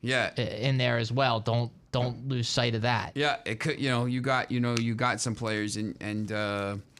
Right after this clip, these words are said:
Speaker 1: it's gonna be, you know, these, these people. I, and, you know, for, for me, you know, once again, you know, Vinicius Junior at plus two thousand right away. De Bruyne at fifteen hundred,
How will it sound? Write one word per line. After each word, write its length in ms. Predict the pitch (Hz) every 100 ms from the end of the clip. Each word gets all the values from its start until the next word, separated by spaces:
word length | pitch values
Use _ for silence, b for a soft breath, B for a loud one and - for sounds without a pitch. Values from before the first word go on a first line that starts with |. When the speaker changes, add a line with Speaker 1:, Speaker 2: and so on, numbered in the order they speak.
| b b b _ _ -
Speaker 1:
it's 400 | 110 110 113 -
gonna 240 | 139 143
be, 100 | 131
you 300 | 135 131 123
know, 160 | 120 113
these, 340 | 113 113 107
these 220 | 107 110
people. 280 | - 139 127
I, 120 | 113
and, 400 | 117 120 117 113
you 100 | 117
know, 80 | 123
for, 300 | 110 - 120
for 180 | 113 127
me, 340 | 120 147 135
you 140 | 117 117
know, 240 | 117 117
once 360 | 107 78 120 117
again, 340 | 110 135 120
you 100 | 113
know, 100 | 107
Vinicius 460 | 98 107 127 127 104
Junior 420 | - 135 135 113
at 100 | 95
plus 180 | 127 113
two 100 | 113
thousand 480 | 127 131 120 110 - - -
right 260 | 98 120 117
away. 340 | 110 131 104 -
De 80 | 117
Bruyne 460 | 104 131 151 135 117
at 80 | -
fifteen 580 | - 127 - 123 - 120
hundred, 400 | 131 123 113